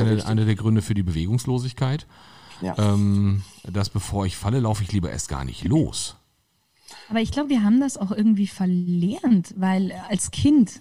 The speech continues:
Speaker 3: und das ist ja, passt ja jetzt total, als Kind hat man ja auch irgendwann mal gelernt zu laufen. Und dann sind wir ja auch hundert, zweihundert Mal sind wir gefallen, bis wir verstanden haben,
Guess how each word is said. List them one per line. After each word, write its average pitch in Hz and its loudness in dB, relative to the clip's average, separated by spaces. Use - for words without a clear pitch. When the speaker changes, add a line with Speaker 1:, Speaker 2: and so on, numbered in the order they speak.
Speaker 3:
und 208 4
das 220 4
ist 233 4
ja, 220 4
passt - 0
ja 220 0
jetzt 208 -2
total, 214 2
als - -2
Kind 247 6
hat 220 -2
man 190 6
ja 185 4
auch 220 2
irgendwann 202 8
mal 190 6
gelernt 180 4
zu - 2
laufen. 196 4
Und 220 6
dann 220 10
sind 226 8
wir 226 6
ja 214 6
auch 262 4
hundert, 220 8
zweihundert 208 6
Mal 180 2
sind 180 2
wir 170 0
gefallen, 214 6
bis - 4
wir 190 2
verstanden 175 4
haben, 165 2